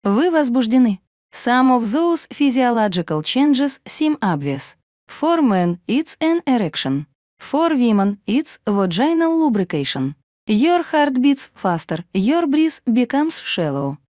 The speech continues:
You are turned on. Мы реже думаем о том, что происходит в вашем мозге. Порно, наряду с другими сексуальными стимуляторами, фактически меняет химию вашего мозга. Уровень допамина резко возрастает,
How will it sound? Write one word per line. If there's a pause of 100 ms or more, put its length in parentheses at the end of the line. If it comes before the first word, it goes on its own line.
(180)
You
are
turned
on. (340)
Мы
реже
думаем
о
том,
что
происходит
в
вашем
мозге. (320)
Порно,
наряду
с
другими
сексуальными
стимуляторами, (120)
фактически
меняет
химию
вашего
мозга. (320)
Уровень
допамина
резко
возрастает,